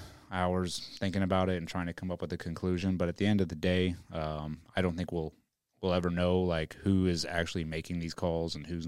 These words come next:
sorting out this plan. But what you can do is take care of what you can control, which is your family, and, you know, making sure they're good to go, and also standing up and fighting for what you truly believe in and ha-, having a voice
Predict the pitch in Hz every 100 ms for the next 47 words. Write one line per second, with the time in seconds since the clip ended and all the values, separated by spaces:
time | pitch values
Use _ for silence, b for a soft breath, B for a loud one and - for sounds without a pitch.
0 | 78 - - 87 85 85 85 82 - 87
1 | 87 87 80 80 78 - 98 98 98 104
2 | 90 85 82 82 - b b b b b
3 | b b - 92 92 95 95 87 - _
4 | _ _ _ - 92 87 95 92 - 98
5 | 87 101 - 85 90 87 87 87 82 90
6 | 90 82 82 87 - _ _ 87 80 78
7 | 76 76 78 - _ _ - 90 76 80
8 | 85 90 87 92 87 85 90 85 87 87
9 | 98 85 80 80 80 - 92 87 - 87
10 | 87 85 - - 90 87 85 87 85 85
11 | 90 87 85 87 - b b b _ 98
12 | 87 80 87 - 90 87 85 82 92 76
13 | 76 82 80 87 82 82 _ 92 92 90
14 | 80 85 80 69 -